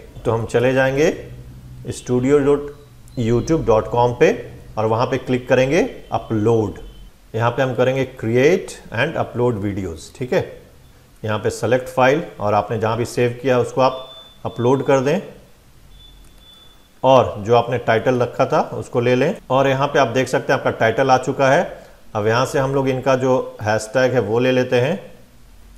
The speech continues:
और ये जो shorts है, ये shorts hashtag आपको लगाना ज़रूरी है,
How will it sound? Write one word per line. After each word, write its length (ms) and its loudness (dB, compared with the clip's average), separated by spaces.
और 140 4
ये 120 2
जो 100 4
shorts 640 4
है, 320 -2
ये 120 0
shorts 540 0
hashtag 340 0
आपको 200 0
लगाना 340 0
ज़रूरी 480 0
है, 280 -2